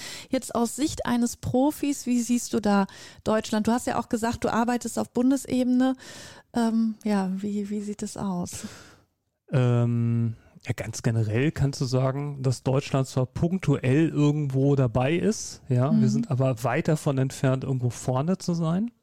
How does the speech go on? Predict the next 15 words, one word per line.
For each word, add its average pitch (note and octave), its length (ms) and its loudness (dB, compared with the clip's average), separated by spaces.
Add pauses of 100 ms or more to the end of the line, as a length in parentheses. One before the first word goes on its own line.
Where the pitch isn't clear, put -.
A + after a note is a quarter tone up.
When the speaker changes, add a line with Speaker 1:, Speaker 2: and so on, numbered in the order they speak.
(380)
Speaker 2:
Äh, C3 160 -2
wir C3 500 2
sind C#3 180 -2
eher C#3 200 2
so, C#3 200 2
die C3+ 140 0
froh C#3 260 2
sind, C3 200 0
dass C3 140 2
es B2 100 -4
läuft. C3+ 400 -2 (420)
Speaker 1:
Macht A#3 240 -2
dir G#3+ 80 0
das G3+ 260 -4
Angst? A3 680 -6